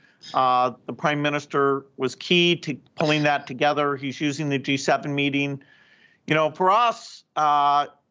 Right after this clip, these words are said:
the quicker the U K can get its aid level back up to the point seven percent,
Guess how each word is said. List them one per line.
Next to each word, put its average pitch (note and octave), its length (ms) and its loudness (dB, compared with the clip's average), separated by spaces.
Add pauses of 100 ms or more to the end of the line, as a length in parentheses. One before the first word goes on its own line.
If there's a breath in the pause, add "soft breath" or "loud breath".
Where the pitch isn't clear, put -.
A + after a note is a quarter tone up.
(160)
the D#3 100 -4
quicker G3 420 0
the E3 120 -4
U E3 120 -2
K F#3 300 2
can F3 180 -10
get D3+ 400 0
its D#3 220 -4
aid E3+ 200 2
level D3 300 2
back C#3+ 320 -2
up F3 320 0
to D#3+ 80 -10
the C3+ 80 -8
point D3 320 -8
seven C#3 300 -2
percent, D3+ 680 -4